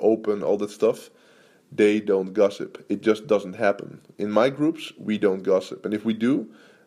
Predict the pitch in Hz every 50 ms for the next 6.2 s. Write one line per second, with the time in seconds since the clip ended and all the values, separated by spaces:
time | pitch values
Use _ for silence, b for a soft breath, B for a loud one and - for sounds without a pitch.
0 | _ _ - 101 98 98 98 98 95 92 90 - - - - - 110 104 - -
1 | - - 107 110 110 107 107 - - 117 113 127 123 113 110 101 85 - 82 101
2 | 107 104 98 95 98 95 - 98 82 82 - 113 113 - - 104 110 110 113 117
3 | 117 - - - 82 104 110 113 113 131 139 143 131 127 127 113 95 104 107 107
4 | 104 101 101 113 101 95 80 - - 107 104 104 104 107 110 110 117 110 - -
5 | - 104 101 101 - 90 85 80 - - - 73 - - 110 110 113 110 104 104
6 | 101 101 101 -